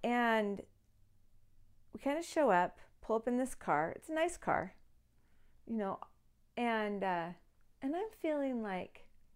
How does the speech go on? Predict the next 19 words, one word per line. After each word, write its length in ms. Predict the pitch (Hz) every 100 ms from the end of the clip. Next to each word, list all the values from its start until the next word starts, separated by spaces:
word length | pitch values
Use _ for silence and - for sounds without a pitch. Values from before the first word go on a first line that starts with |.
| - -
I 140 | 202
deserve, 380 | 214 202 180 180
like, 160 | 170 165
ten 300 | - 165 170
medals 440 | 160 143 - - - _ - _ -
of 100 | 156
honor 320 | 160 165 165 _ _ _ _ -
as 100 | 170
a 40 |
mom. 300 | 160 147 151
Like, 280 | 160 - - - - -
here 220 | - 226 240
I'm 80 |
with 140 | 233 202
this 160 | 165
car, 640 | - - 285 277 277 269 277 - - _ _ _ - - -
he, 220 | - 214 185 _ -
that, 380 | 190 202 - - - - - _ - - -
and, 300 | 220 208 190